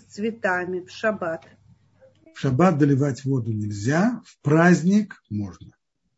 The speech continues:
Speaker 1: И переносить можно, да?
Speaker 2: Переносить в вазу с цветами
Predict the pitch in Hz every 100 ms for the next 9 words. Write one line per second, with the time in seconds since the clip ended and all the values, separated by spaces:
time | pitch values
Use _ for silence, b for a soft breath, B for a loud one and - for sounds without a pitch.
0 | _ _ _ _ _ _ _ _ _ _
1 | _ _ _ _ _ _ _ _ _ _
2 | 160 - - 180 - - 254 - 240 226
3 | 214 214 - - 277 - - 180 156 -
4 | - - 185 214 214 _ _ - 143 143
5 | 135 - 185 214 - 175 113 147 147 127
6 | 117 - 117 135 151 170 202